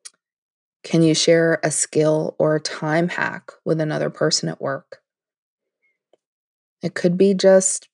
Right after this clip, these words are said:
being intentional about offering a smile or a kind word to someone else. Don't hold those lovely thoughts about other people in your head. We do that so often.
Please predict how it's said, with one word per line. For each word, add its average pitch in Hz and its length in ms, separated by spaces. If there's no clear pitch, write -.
being 180 220
intentional 180 600
about 180 380
offering 170 420
a 156 60
smile 180 720
or 156 140
a 156 60
kind 170 420
word 165 300
to 165 100
someone 165 320
else. - 460
Don't 233 280
hold 180 260
those 170 260
lovely 165 540
thoughts - 560
about 160 320
other 156 240
people 151 480
in 151 200
your 147 140
head. - 460
We 160 140
do 156 240
that 160 260
so 160 300
often. 151 580